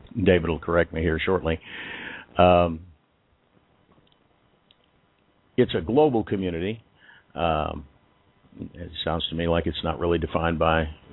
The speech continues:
specific locations, that sort of thing, but a global community of Celtic, uh, uh, Christians. And, uh, I'm really looking forward to, uh, to hearing how that goes. Uh, so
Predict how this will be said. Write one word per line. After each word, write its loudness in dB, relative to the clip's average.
specific 0
locations, 4
that 2
sort 0
of 0
thing, 2
but 0
a 2
global 4
community 2
of -4
Celtic, 2
uh, 2
uh, 0
Christians. 0
And, 4
uh, 0
I'm 4
really 4
looking 2
forward -2
to, -4
uh, -6
to 2
hearing 6
how 8
that 4
goes. 2
Uh, 2
so 2